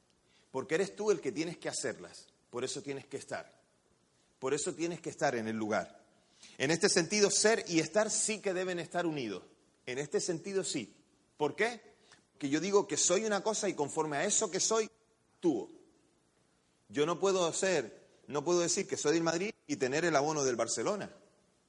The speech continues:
e ir a los partidos del Barcelona. Lo que soy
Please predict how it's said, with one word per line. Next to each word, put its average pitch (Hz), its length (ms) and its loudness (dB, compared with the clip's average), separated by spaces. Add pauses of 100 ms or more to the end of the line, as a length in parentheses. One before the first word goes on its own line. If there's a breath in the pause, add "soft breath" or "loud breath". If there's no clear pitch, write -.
(680)
e 117 80 -2
ir 139 160 0
a 147 40 2
los 139 100 0
partidos 139 280 -4
del 123 60 0
Barcelona. 135 460 -4 (500 loud breath)
Lo 131 220 0
que 131 100 -4
soy 214 400 2